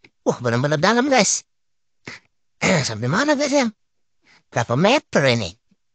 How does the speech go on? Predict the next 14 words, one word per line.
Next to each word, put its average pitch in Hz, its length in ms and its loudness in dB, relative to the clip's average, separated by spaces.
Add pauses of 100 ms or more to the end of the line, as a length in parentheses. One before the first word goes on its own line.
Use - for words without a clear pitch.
(480)
Ada 302 440 2
ini 302 160 4
mungkin 190 280 2
dua 156 160 4
puluh 143 240 -4
meteran, 107 560 -4
guys. 208 400 -2 (1120)
Nah, 104 80 -6
ini 151 100 -4
paling 220 220 2
dalam 254 240 2
nih, 247 160 2
guys, 202 80 2
sudah. 226 200 0